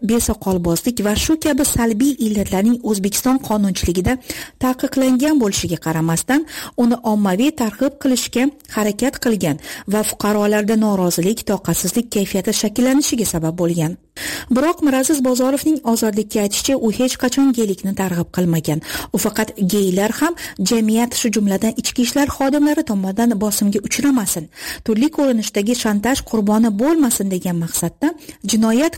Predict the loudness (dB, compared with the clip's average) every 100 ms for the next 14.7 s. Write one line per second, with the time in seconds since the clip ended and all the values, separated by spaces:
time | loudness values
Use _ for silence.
0 | 0 0 0 -2 -2 -2 0 0 0 2
1 | 2 2 2 4 2 0 -2 -4 -8 -12
2 | -6 -4 0 0 0 2 2 2 2 2
3 | 2 0 0 0 0 0 0 0 0 2
4 | 2 0 -2 -2 0 0 -2 -2 -2 0
5 | -2 -6 -12 _ -14 -12 -8 -4 0 0
6 | 2 2 0 0 0 0 2 2 4 4
7 | 2 -2 -4 -2 0 -2 -4 -2 0 0
8 | -4 -4 -2 0 0 0 0 -2 -2 2
9 | 2 0 -6 -8 -2 0 2 0 -2 -4
10 | -2 0 0 -2 -4 -10 _ -2 0 2
11 | 2 0 0 0 0 0 -2 -2 -2 0
12 | 0 2 2 0 -2 -2 0 0 0 0
13 | 0 0 0 -2 0 0 2 2 2 0
14 | 0 0 -2 0 0 0 0